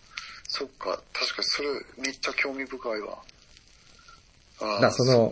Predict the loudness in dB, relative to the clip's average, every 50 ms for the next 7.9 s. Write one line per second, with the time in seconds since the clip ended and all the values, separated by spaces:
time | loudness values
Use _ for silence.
0 | 0 -6 -12 -16 -20 -20 -18 -18 -18 -18 -20 -20 -20 -20 -20 -20 -20 -20 -20 -20
1 | -20 _ _ -20 -20 -20 -20 -20 -20 -20 _ 2 4 4 6 8 8 8 8 8
2 | 8 8 8 8 8 8 8 8 8 8 8 8 8 6 4 2 2 2 2 2
3 | 0 0 0 6 8 8 8 8 6 4 6 8 8 8 8 6 4 4 2 2
4 | 2 2 2 2 2 -4 -12 -20 -20 _ _ _ -20 -20 -16 -12 -12 -12 -10 -12
5 | -12 -12 -12 -12 -12 -14 -14 -16 -18 -20 -20 -20 -20 -20 -20 -20 -20 -20 -20 -20
6 | -20 _ -20 -20 -20 -20 -18 -14 -12 -6 -2 2 4 4 4 2 0 2 2 2
7 | 2 2 4 6 6 8 8 6 4 4 4 2 2 2 0 -2 -4